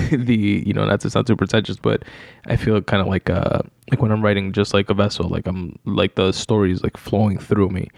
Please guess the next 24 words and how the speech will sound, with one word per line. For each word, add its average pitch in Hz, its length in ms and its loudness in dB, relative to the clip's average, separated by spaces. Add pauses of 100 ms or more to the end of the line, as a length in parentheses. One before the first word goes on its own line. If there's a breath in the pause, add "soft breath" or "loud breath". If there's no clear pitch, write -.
(520 loud breath)
And 101 520 2 (1800)
that's 117 180 0
something 107 260 0
that's - 160 -2
not 101 160 2
unique. 98 480 -2
I've 107 260 0
heard 98 400 0 (420)
writers 110 640 2 (1600 loud breath)
and 113 280 2
just 110 160 0
different 110 240 2
types - 320 0
of, 90 480 0
of 90 260 0
creatives, 95 560 2 (200)
uh, 104 140 2
spe-, - 460 -4
speak - 500 -2
in 95 120 0
that 92 180 0
way 90 360 -2 (200)
about 101 500 0
what 95 160 2